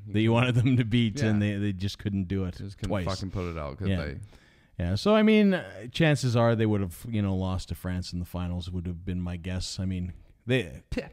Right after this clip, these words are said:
Speaker 2: peh.
Speaker 1: F-, France put in four goals against Croatia, so.
Speaker 2: Croatia is shit. The fact that
Speaker 1: Yeah.
Speaker 2: we lost to them is unbearable.
Speaker 1: Yeah.
Speaker 2: But that's, that was
Speaker 1: We
Speaker 2: like,
Speaker 1: really kinda blew that game.
Speaker 2: we blew, we blew games with hard teams out the water, and then we played these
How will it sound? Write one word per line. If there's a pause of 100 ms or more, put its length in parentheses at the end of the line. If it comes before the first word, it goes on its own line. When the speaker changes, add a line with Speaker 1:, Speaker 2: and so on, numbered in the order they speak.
Speaker 2:
peh. (380)
Speaker 1:
F-, (320)
France
put
in
four
goals
against
Croatia,
so. (240)
Speaker 2:
Croatia
is
shit.
The
fact
that
Speaker 1:
Yeah.
Speaker 2:
we
lost
to
them
is
unbearable. (140)
Speaker 1:
Yeah.
Speaker 2:
But
that's, (100)
that
was
Speaker 1:
We
Speaker 2:
like,
Speaker 1:
really
kinda
blew
that
game.
Speaker 2:
we
blew,
we
blew
games
with
hard
teams
out
the
water,
and
then
we
played
these